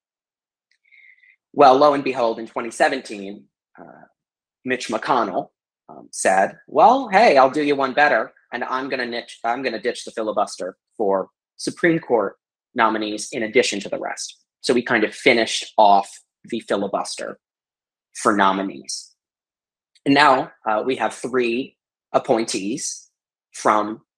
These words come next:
uh, uh, uh, appointed by Donald Trump, all of whom voted, uh, to, to overturn Roe v. Wade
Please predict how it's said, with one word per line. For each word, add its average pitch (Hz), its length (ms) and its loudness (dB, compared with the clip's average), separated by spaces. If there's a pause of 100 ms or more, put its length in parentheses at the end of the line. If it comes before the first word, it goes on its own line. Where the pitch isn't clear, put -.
uh, 92 200 -6 (200)
uh, 82 140 -14 (200)
uh, 101 140 -16
appointed 117 400 -2
by 107 120 2
Donald 107 300 0
Trump, - 280 -4 (360)
all 131 220 6
of 147 120 -2
whom 131 220 -6
voted, 110 380 -6 (480)
uh, 98 280 -8
to, - 180 -14
to 127 180 -8
overturn 113 460 -4
Roe 104 220 0
v. 110 120 -4
Wade 123 380 -4